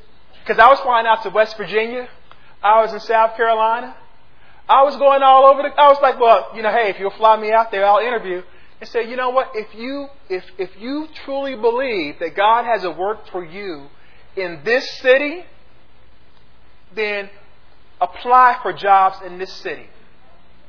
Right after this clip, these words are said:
Saying, Hey,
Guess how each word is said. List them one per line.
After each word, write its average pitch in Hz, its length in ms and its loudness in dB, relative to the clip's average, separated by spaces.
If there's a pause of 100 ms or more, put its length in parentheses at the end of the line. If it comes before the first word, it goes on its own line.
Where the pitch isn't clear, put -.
(2750)
Saying, - 160 -20 (420)
Hey, - 320 -6